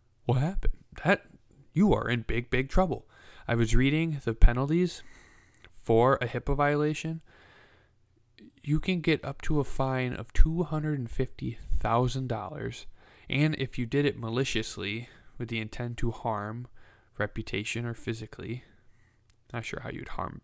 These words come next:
someone physically with information, but say they lost their job, or, like, Zeke is going through a ton of media embarrassment, you could get in big, big trouble. You could go to jail for, or prison for ten years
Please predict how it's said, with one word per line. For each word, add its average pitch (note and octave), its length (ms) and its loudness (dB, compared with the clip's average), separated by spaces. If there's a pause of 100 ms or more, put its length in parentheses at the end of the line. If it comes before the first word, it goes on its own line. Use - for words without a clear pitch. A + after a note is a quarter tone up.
someone - 240 -8
physically A#2 400 -4
with F#2 120 -12
information, A2+ 720 -4 (360)
but - 240 0
say B2+ 180 0
they A#2+ 160 0
lost G#2+ 300 -2
their G#2+ 120 -2
job, G2+ 580 -4 (460)
or, G2+ 540 0 (240)
like, A2 200 -12
Zeke D#3 380 0
is B2+ 100 -6
going G#2+ 260 -6
through G#2+ 220 -6
a A2 60 -6
ton A2 200 -8
of A2 140 -10
media C3 300 2
embarrassment, G2 640 -8 (2250)
you D3 140 -2
could D#3 160 -4
get - 180 -6
in G#2+ 180 -10
big, G#2 240 6
big A2+ 200 0
trouble. - 500 -2
You B2 80 -10
could B2+ 160 -8
go A#2+ 80 -2
to B2 60 -6
jail B2 480 -2
for, C3 140 -4 (100)
or A#2 100 -8
prison B2 360 0
for B2 120 -4
ten C3 300 -2
years C#3+ 440 -4